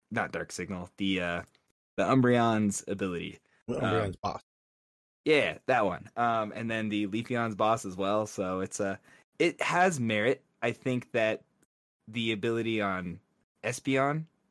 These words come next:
Speaker 1: V max is just a little bit better 'cause you don't need to be in the active for it. But other than that, I think that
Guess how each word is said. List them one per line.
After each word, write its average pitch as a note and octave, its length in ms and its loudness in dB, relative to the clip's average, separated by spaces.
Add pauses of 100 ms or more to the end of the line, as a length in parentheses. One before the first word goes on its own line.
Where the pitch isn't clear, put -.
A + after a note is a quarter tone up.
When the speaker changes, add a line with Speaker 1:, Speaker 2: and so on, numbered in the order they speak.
(440)
Speaker 1:
V C3+ 180 -2
max E3+ 320 -2
is C3+ 200 -10
just - 280 -10
a - 20 -6
little C#3 220 -2
bit B2 180 -8
better D3 240 -4
'cause G2+ 220 -12
you G#2 60 -2
don't A2+ 120 -2
need A#2 140 -4
to F#2+ 60 -10
be A2 100 -2
in G2+ 60 -2
the F#2+ 60 -4
active A#2 300 -4
for D#3+ 220 0
it. - 160 -4 (1160)
But B2 140 4
other A3+ 140 2
than G3 160 -2
that, D#3+ 260 0
I B2+ 100 -2
think C3 340 -2
that A#2+ 260 2